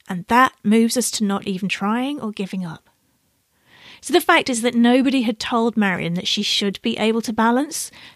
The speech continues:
effortlessly with a heel tucked in her groin, doing the perfect tree posture or whatever. It was a projection that she'd subconsciously created and then judged herself against.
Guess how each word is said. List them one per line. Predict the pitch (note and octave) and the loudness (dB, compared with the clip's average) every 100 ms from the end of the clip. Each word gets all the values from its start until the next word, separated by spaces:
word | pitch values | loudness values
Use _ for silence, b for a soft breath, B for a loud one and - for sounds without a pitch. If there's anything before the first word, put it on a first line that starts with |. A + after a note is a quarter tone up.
| B | B
effortlessly | A#3 - B3+ C#4+ - D4+ D#4 D4+ | -4 0 0 0 0 2 4 4
with | A3 F#3 | 2 -2
a | |
heel | F3 B3 D#4 C#4 | -2 0 0 0
tucked | - - - | -2 -4 -2
in | C4+ | 0
her | C4 | 0
groin, | A3 C#4+ A#3+ B3 | -2 -2 0 0
doing | G#3+ G3 | 0 -2
the | F3 | -4
perfect | - C4 B3 - - | -4 -2 -2 -2 -2
tree | - B3+ C4 | 0 2 2
posture | B3 - A3+ - A3 A3 A3 G#3 | 0 -2 -4 -4 0 2 2 2
or | F#3+ | 2
whatever. | F#3 G3+ G#3 G3+ B B B B B B B B B B _ _ _ | 2 2 2 2 B B B B B B B B B B _ _ _
It | C4 | 0
was | C4+ - | 0 -2
a | |
projection | - A#3+ B3 A#3+ - D#4+ | -2 0 2 2 0 0
that | C#4 | 0
she'd | - B3+ | -2 -4
subconsciously | - - C#4+ C#4+ - B3+ B3+ - C4 B3+ | -4 -2 -2 -4 -4 -2 0 -2 -2 -2
created | A#3+ - G3+ G3+ - C#4+ | -2 0 2 2 0 -2
and | C4 | 2
then | A#3 A3 | 4 4
judged | G#3 F#3+ - | 2 0 -2
herself | - G#3+ - F3+ - - | -2 -4 -2 -2 -4 -10
against. | F4 - F3 E3+ - - - | -12 -8 -8 -8 -8 -10 -12